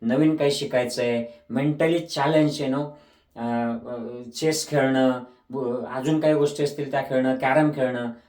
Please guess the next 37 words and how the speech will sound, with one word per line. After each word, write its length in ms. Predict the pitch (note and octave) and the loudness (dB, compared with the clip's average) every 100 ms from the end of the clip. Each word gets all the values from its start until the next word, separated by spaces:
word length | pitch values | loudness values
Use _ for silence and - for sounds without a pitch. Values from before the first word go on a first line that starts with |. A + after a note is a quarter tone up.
| - | -4
आउटडोअर 480 | A#2+ E3 D#3 F3+ F3 | 0 2 4 4 6
गोष्टी 280 | D#3+ - C#3+ | 4 -2 -2
खेळणं, 240 | C#3 C3+ | -2 -2
स्विमिंगला 520 | C3 D3+ D3+ D3+ D3 | -4 -2 2 2 2
जाणं, 480 | C#3 B2+ B2+ B2+ B2 - _ | 0 0 -2 -4 -6 -12 _
बागेत 300 | C3 C#3 D3+ | -2 0 0
जाऊन 280 | C#3+ C#3 C#3 | 0 -2 0
काही 180 | C#3 C3 | -4 -2
कामं 280 | C3 B2+ B2+ | -2 -2 -2
करणं, 280 | B2 B2 B2 | -4 -4 -4
वेगवेगळ्या 360 | B2 C3 C3+ | -4 -2 -2
विषयावर 440 | C3 C3 C#3 C3+ A#2+ | -2 -2 0 0 -2
चर्चा 280 | B2+ - | -4 -4
करणं, 360 | B2 B2 A#2 A#2+ | -6 -6 -6 -6
नवीन 280 | B2+ C3+ C3 - - | -6 -6 -8 -14 -10
शिकणं, 400 | C#3+ C#3+ C3+ C3+ | -8 -4 -2 -2
शिकवणं, 680 | C3 E3 - E3+ D#3 C#3+ C3+ - _ _ - | -2 -4 6 6 8 4 0 -10 _ _ -10
या 260 | A#2 D3 D#3+ | 0 2 2
गोष्टींमध्ये. 560 | D3+ - D3 C3+ C#3 | 0 -4 -4 -2 -4
बरेच 320 | C3 D3 E3+ | 2 2 2
लोक 200 | D#3 D#3+ | 2 0
रिटायर 380 | D3 D3+ E3 E3+ | 2 4 6 6
झाले, 380 | D3 D3+ D3 A2+ - _ _ _ - | 4 2 2 0 -6 _ _ _ -8
आयुष्यभर 500 | B2 D3 - E3 D#3+ | -2 -2 0 2 4
त्यांनी 240 | D#3+ D#3+ D#3 | 4 2 0
टीचिंग 360 | D3+ D3+ D#3 | -2 0 2
केलेलं 300 | D#3 D3+ D3 | 4 6 4
असतं 160 | D3 D3 | 2 2
आणि 140 | C#3+ | 2
रिटायर 300 | C#3 D#3 D#3+ | 4 6 6
झाले 240 | D3 C3+ C3+ | 6 2 0
की 160 | D3 | -2
ते 100 | C#3+ | 0
डायरेक्ट 420 | B2+ C3+ C#3+ C#3+ | 2 4 4 0
बंद 200 | B2+ B2 | -2 -2
करून 280 | A#2 A2+ G#2+ | -2 -4 -6
टाकतात 300 | G2+ - F#2 | -8 -12 -16